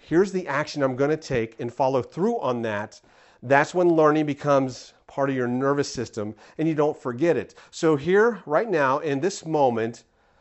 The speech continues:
quietly in your heart, what is the leaven that needs to be removed from your life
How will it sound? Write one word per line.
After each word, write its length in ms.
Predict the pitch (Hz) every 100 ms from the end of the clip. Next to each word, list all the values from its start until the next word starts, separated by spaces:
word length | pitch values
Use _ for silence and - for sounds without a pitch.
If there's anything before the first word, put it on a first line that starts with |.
| _ _
quietly 600 | - 147 165 196 185 180
in 180 | 170 156
your 160 | 170 190
heart, 560 | 151 120 107 127 - _ -
what 260 | 123 151 175
is 160 | 196 208
the 140 | 208
leaven 560 | 185 147 113 117 127 135 -
that 140 | 165
needs 340 | 135 135 139 -
to 120 | 147
be 340 | 131 127 127 - -
removed 480 | 139 131 135 156
from 300 | - - 147
your 140 | 151 180
life 540 | 160 113 101 110 -